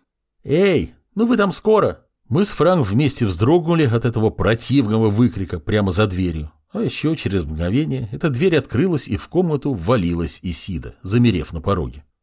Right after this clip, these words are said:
Медленно высунув голову из-под одеяла, я посмотрел на неё, изобразив на лице недовольный взгляд.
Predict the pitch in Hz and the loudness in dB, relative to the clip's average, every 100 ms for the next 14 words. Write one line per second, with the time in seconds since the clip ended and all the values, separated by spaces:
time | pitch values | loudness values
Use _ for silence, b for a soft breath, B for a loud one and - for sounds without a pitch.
0 | _ 76 87 117 147 139 135 127 101 131 | _ -6 0 2 2 2 4 2 4 2
1 | - 101 92 92 110 92 78 76 78 - | 2 0 -2 0 0 2 0 -4 -6 -6
2 | 80 87 127 208 190 170 127 180 - - | -4 0 2 2 2 0 -2 -6 -4 -6
3 | 170 170 190 190 170 147 143 139 107 80 | -6 -4 0 0 0 2 2 2 0 -2
4 | 78 80 104 - 87 87 80 - 92 - | -2 -2 -4 -4 -4 -4 -4 -6 -6 -4
5 | 107 98 80 78 71 82 80 76 60 - | -2 -2 -4 -4 -4 -6 -6 -8 -10 -16